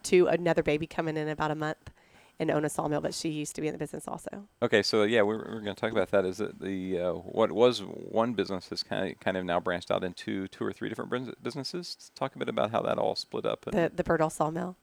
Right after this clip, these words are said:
Speaker 2: Yeah, the sawmill, and then also the orchards are, are
Speaker 1: Okay.
Speaker 2: separately owned, right?
Speaker 1: Yes, uh-huh. So, uh, in about five,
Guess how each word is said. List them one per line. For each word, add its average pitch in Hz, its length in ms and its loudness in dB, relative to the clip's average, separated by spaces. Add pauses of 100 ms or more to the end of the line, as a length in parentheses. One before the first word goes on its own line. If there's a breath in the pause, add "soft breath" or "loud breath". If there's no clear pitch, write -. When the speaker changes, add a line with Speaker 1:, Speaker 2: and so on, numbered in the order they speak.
Speaker 2:
Yeah, 101 240 6
the 92 100 -4
sawmill, 123 440 6
and 104 120 0
then 101 120 4
also 95 240 0
the 92 80 0
orchards 107 400 0
are, 104 240 4 (100)
are 180 80 6
Speaker 1:
Okay. - 120 2
Speaker 2:
separately 101 320 2
owned, 98 180 -2
right? - 140 2
Speaker 1:
Yes, - 260 -10
uh-huh. 185 180 -4 (320 loud breath)
So, 185 440 8
uh, 165 420 2 (140)
in 175 540 2
about 180 220 4
five, 226 640 0